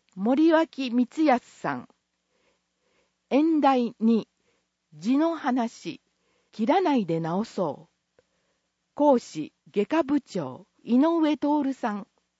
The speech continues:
当日自由にお越しください。講演会終了後、テーマの疾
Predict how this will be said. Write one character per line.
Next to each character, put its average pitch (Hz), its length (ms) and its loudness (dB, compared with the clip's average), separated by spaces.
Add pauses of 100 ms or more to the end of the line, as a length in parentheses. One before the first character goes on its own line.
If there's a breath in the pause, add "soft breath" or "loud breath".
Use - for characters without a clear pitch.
(640)
当 330 200 4
日 311 400 -4
自 220 160 -4
由 381 200 6
に 233 140 2
お 185 80 -2
越 208 220 -8
し - 60 -14
く 202 100 -8
だ 180 120 -6
さ 165 200 -10
い。 - 80 -16 (800)
講 330 280 2
演 330 260 0
会 170 300 -2
終 262 360 0
了 220 280 2
後、 170 320 -2 (420)
テ 349 220 -2
ー - 20 0
マ 247 160 2
の 175 140 -4
疾 - 240 -12